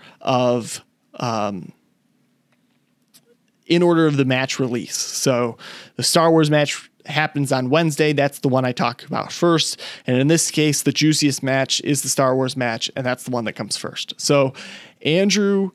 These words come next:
the Hunter Demolanta, took on Magic Molly Damon, and we're, I'm just gonna talk about it right up, right up top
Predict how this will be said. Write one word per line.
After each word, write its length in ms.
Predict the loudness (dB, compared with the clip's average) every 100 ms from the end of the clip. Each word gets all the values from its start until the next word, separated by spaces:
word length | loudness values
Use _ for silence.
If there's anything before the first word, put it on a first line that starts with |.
| -4
the 80 | -2
Hunter 420 | 0 0 2 2
Demolanta, 800 | 2 2 2 2 2 2 2 2 -6 _ -2
took 260 | 2 2
on 220 | 2 0 2
Magic 340 | 2 2 0
Molly 300 | 2 2 0
Damon, 480 | 0 2 2 0 -6 _ _
and 420 | -4 0 0 -2 -6 -12 _ -16 -16 -18 -20 -20 _ _ _ _ _ _ _ _ -20 -20 -20 _
we're, 280 | 2 2 0 0
I'm 140 | 2
just 120 | 2
gonna 140 | 2 2
talk 320 | 0 -2 0
about 220 | 2 2
it 60 | 0
right 260 | 0 2
up, 220 | 0 -2 _
right 180 | -2 0
up 140 | 0 -4
top 320 | -4 -4